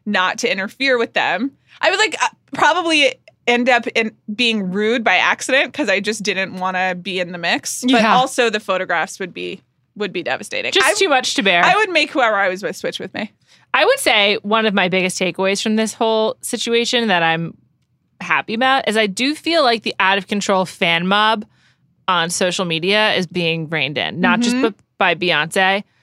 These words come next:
Speaker 2: but I just feel like this is no longer a concept that we all are, like, okay with. Like,
Speaker 1: Yeah.
Speaker 2: like troll armies on social media.
Speaker 1: Of everyone just being like, "Calm down."
Speaker 2: Yeah.
Speaker 1: That we just, everyone needs to be rational. Yes.
Speaker 2: Like, I feel like if the Becky with the good hair thing happened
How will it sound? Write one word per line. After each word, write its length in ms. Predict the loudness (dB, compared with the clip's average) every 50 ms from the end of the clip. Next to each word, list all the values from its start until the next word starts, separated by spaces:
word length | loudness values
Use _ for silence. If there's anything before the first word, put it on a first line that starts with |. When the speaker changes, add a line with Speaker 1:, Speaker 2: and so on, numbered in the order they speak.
| _ _ _ _
Speaker 2:
but 80 | -2 0
I 60 | 0
just 200 | 0 0 -4 -4
feel 140 | -2 0 2 2
like 120 | 2 0
this 180 | -2 -2 -2 -2
is 100 | -2 0
no 160 | 0 0 2
longer 340 | 2 0 0 0 0 0 0
a 60 | -2
concept 520 | -2 -2 -2 -2 -2 0 0 0 0 0
that 120 | 0 -2 0
we 120 | 0 0
all 300 | 0 2 2 2 2 2
are, 80 | 2 0
like, 280 | 0 0 -2 -2 -4 -4
okay 320 | -4 -4 -4 -4 -4 -2
with. 400 | -2 -2 -4 -4 -6 -12 -16 -20 _ _ _ _ _ _ _ _ _ _ _ _ _ _ _ _
Like, 160 | 0 0 2 4 4
Speaker 1:
Yeah. 220 | 4 4 4 4 2
Speaker 2:
like 160 | 2 0 0
troll 380 | -4 0 2 4 4 4 4
armies 360 | 4 2 2 0 0 -2 -2 -2
on 120 | -4 -4
social 300 | -4 -6 -6 -6 -6 -8
media. 460 | -8 -8 -6 -4 -4 -4 -4 -4 -8 _ _ _ -6
Speaker 1:
Of 140 | -6 -4 0 0
everyone 360 | 2 2 2 2 2 2 0
just 160 | 0 -2 -2
being 120 | -4 -4 -4
like, 140 | -4 -6 -6
"Calm 260 | -4 -4 -4 -4 -4
down." 320 | -6 -6 -6 -6 -10 -14 -12
Speaker 2:
Yeah. 280 | -8 -8 -8 -8 -10 -16 _ _ _ _ -8
Speaker 1:
That 300 | -6 -2 -2 -2 -2 -2 -4
we 120 | -4 -4 -4
just, 360 | -4 -4 -4 -4 -4 -6 -10 -14 -20 -20 _ _
everyone 400 | 0 0 2 2 0 -2 -2 -4
needs 220 | -4 -6 -10 -10 -10
to 40 | -8
be 100 | -6 -4
rational. 520 | -2 -4 -4 -4 -10 -12 -12 -12 -12 -14 _ -8
Yes. 200 | -2 0 2 2
Speaker 2:
Like, 180 | 2 2 0 0
I 140 | 0 0 0 0
feel 200 | -2 -2 0 0
like 160 | 0 0 -2
if 120 | -4 -6 -6
the 80 | -4
Becky 340 | 0 0 0 0 0 0 -2
with 120 | -2 0
the 60 | -2 -4
good 240 | -2 0 0 0 0
hair 260 | 0 0 0 0 0
thing 240 | 0 0 0 2 2
happened 460 | 2 2 2 2 2 2 2 2